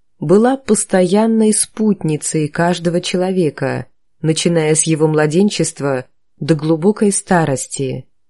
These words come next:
хотя последнее обстоятельство было тогда большой редкостью. Люди постоянно сталкивались со смертью своих родных,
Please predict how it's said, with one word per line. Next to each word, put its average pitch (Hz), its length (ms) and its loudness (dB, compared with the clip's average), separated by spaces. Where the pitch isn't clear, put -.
хотя 151 320 0
последнее 180 580 2
обстоятельство 143 1000 -2
было 226 340 4
тогда 185 560 0
большой 160 680 -2
редкостью. 147 920 -4
Люди 233 400 4
постоянно 214 1200 0
сталкивались 190 1120 0
со - 240 0
смертью 185 640 0
своих 175 500 -2
родных, 160 680 -4